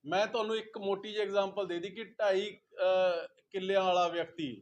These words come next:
ਚਾਰ ਜੀਆਂ ਦਾ ਪਰਿਵਾਰ ਹੈ ਤੇ ਡੇਢ, ਪੌਣੇ ਦੋ ਲੱਖ ਰੁਪਏ ਦੇ ਬਣਦਾ ਤਾਂ, ਅਹ,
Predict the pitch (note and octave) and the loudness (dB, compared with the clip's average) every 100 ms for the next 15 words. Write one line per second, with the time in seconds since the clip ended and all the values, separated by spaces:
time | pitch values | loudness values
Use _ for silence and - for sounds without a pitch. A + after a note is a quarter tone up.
0 | _ F#3+ F#3+ G3 F3 G3 G3 G3 F#3+ E3 | _ 2 4 4 0 -2 2 2 2 2
1 | D#3+ D3 B2+ G2+ - _ _ _ G#3 F3+ | 6 6 4 0 -6 _ _ _ -6 0
2 | F3+ A#3 G#3 G3 G3 G3 G3 G3 F#3+ F#3+ | 4 4 2 0 2 2 2 2 -2 -6
3 | G3+ G3 E3+ F3 F#3+ G3+ G#3+ G3 - F#3 | -4 -2 -2 -2 -2 -2 -2 -4 -4 -2